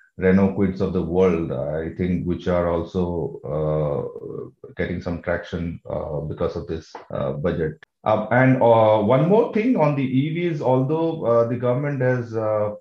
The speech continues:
uh, increased the custom duties on, uh, the completely built units and the, uh, S K Ds, the semi-knockdown, uh, vehicles parts, effectively around six percent from, uh,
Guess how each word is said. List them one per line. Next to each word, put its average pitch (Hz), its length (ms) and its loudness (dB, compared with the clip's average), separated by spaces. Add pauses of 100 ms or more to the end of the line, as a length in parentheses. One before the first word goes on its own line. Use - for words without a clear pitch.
(120)
uh, 90 240 -6
increased 127 440 0
the 123 100 0
custom 123 420 2
duties 113 420 0
on, 107 400 -2
uh, 104 340 2
the 101 200 -2
completely 107 440 -2
built 101 260 0
units 101 580 0
and 104 420 -2
the, 98 360 2
uh, 90 220 0
S 95 260 -2
K 104 120 -4
Ds, 95 260 -2
the 92 100 -4
semi-knockdown, 98 920 0
uh, 90 300 -2 (420)
vehicles 95 640 0
parts, 98 520 0 (100)
effectively 135 540 2
around 113 220 2
six - 240 -4
percent 110 520 -2
from, 98 400 2
uh, 87 680 0